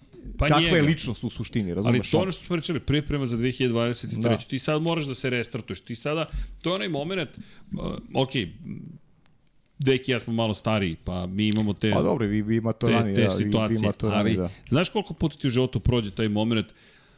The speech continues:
Speaker 1: desi se nešto i sad, ima dobrih, ima loših stvari, ali kako idu godine, jel te, ima sve više tih... Naravno da ima sve više dobrih stvari, <laughs> ali isto tako sve te više umaraju loše stvari. I onda je moment, mhm,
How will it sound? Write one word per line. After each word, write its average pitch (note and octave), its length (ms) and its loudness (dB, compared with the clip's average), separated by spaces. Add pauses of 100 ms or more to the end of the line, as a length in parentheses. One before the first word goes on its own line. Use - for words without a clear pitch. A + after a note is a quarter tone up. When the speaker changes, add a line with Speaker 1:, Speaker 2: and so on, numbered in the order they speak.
(220)
Speaker 1:
desi C#3 340 0
se - 160 -4
nešto G2+ 360 -4 (280)
i A2 140 2
sad, F2+ 480 -4
ima B2+ 220 4
dobrih, A2+ 340 0
ima A#2 140 2
loših G#2+ 320 0
stvari, E2 340 -6
ali G2 200 -2
kako A#2+ 320 -2
idu C3 180 -2
godine, G#2 460 0
jel E2 240 -6
te, B2 260 -2 (500)
ima G#2+ 340 2
sve A#2 220 -2
više A#2+ 260 -2
tih... A2+ 340 -6
Naravno C#3+ 480 -2
da D#3 60 -6
ima D#3+ 140 -2
sve D#3 160 -2
više C3 180 -2
dobrih A#2+ 380 0
stvari, - 400 0 (140)
<laughs> - 140 -16
ali G#2 180 -6
isto A2+ 200 -8
tako A2+ 480 -2 (520)
sve A#2+ 240 0
te B2+ 140 0
više A#2 280 0
umaraju B2+ 360 0
loše D3 320 0
stvari. E2+ 300 -4
I E2+ 40 -6
onda G#2+ 140 0
je D3+ 100 -2
moment, E3 300 0 (440)
mhm, - 220 -8